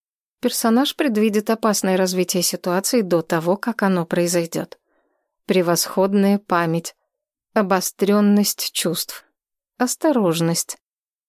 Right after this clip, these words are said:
Персонаж в точности повторяет то, что было сказано некоторое время назад.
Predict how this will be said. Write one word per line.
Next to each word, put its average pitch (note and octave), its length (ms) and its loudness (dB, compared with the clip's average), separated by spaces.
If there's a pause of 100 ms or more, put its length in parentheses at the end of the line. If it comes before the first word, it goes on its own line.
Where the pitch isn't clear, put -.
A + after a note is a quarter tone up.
(140)
Персонаж A#3+ 540 2
в - 120 -16
точности B3+ 600 0
повторяет G#3 500 0
то, B3 140 0
что - 180 -2
было G3 200 2
сказано G3 420 0
некоторое G3 420 0
время F#3+ 240 2
назад. F#3 540 0